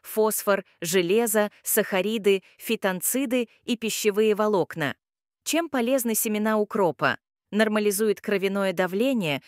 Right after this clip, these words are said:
укрепляет стенки кровеносных артерий, успокаивает нервную систему и помогает справиться с сильным волнением и стрессом, повышает иммунитет, выводит токсины. Помощь в лечении заболеваний дыхательной и мочеполовой систем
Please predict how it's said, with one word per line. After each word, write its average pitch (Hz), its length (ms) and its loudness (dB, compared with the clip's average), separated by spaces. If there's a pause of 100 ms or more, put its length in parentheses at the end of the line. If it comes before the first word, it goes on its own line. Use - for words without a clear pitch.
(120)
укрепляет 247 580 -2
стенки 240 420 -2
кровеносных 208 720 -2
артерий, 190 540 0 (220)
успокаивает 202 800 0
нервную 185 420 -2
систему 190 600 -2 (180)
и 226 100 -4
помогает 220 520 0
справиться 214 520 -2
с 180 60 -2
сильным 208 420 -2
волнением 190 600 -2
и - 140 -4
стрессом, 220 680 -2 (200)
повышает 208 600 0
иммунитет, 196 720 -2 (180)
выводит 202 520 0
токсины. 208 640 -2 (480)
Помощь 320 340 0
в 214 60 -10
лечении 233 500 -2
заболеваний 214 680 0
дыхательной 196 680 -2
и 208 160 -4
мочеполовой 196 640 -2
систем 196 580 -4